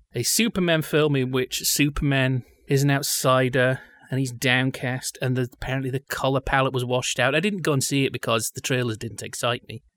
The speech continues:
And it ends with, spoilers, Superman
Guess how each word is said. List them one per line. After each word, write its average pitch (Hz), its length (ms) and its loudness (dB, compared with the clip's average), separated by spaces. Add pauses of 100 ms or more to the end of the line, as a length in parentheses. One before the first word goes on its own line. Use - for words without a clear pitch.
(180)
And 139 500 2 (180)
it 180 140 4
ends 151 340 4
with, 127 400 2
spoilers, 180 1000 4 (420)
Superman 160 840 2